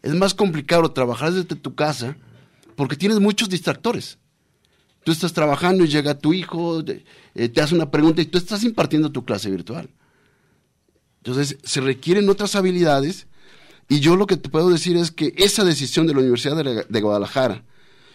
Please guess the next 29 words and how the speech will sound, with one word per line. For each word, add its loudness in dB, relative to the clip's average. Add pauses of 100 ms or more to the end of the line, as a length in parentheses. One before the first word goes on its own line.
(240)
eh, 2
que -4
fue -4
una 4
decisión 2
pensada 2
y 2
razonada, 0 (540)
eh, -2
asesorado 2
por 2
la, 0 (100)
el 2
Comité 2
de, 2 (420)
de 2
Ciencia, 4 (460)
eh, 0 (500)
encargado 4
de 6
monitorear 4 (680)
la 0
salud, 0 (1800)
eh, 2
fue 2
una 6
decisión 4
muy 4
pensada, 0